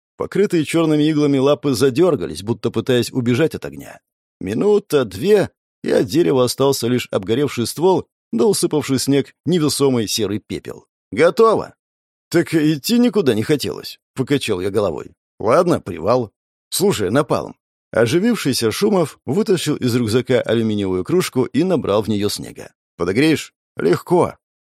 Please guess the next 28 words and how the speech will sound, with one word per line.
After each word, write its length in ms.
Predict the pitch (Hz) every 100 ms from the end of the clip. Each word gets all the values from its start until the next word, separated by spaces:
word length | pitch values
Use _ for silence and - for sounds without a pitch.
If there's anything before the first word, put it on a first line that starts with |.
| _
Пиромант 640 | - 76 69 113 139 139 80
обхватил 480 | - 87 104 214
посудину 520 | 185 120 151 151 135 110
двумя 280 | 98 107
руками, 640 | 104 92 156 160 143 110 -
и 120 | 127
вскоре 340 | 127 - 208 190
в 100 | 107
ней 160 | 143
забулькал 540 | 139 123 104 104 107 101
кипяток. 600 | 110 101 - - - _ _ 113
«Зашибись!» 1000 | 107 156 135 - 113 80 90 - - _ _ _ _ _ _ -
Алекс 500 | 190 202 196 147 104
опустил 480 | 92 117 - 196
в 60 | 127
воду 260 | 143 131 113
чайный 320 | 123 110 101
пакетик 520 | 98 92 185 147 -
и 60 | 123
предложил. 600 | 117 107 98 76 50 - _ -
«Будете?» 500 | 113 151 - - - _ _ _ -
«Ты 240 | 139 143
не 140 | 139 147
выбрасывай, 560 | 151 160 - 71 - -
на 100 | 117
второй 300 | 113 156 165
раз 160 | 147 98
заварим». 460 | 117 90 50 -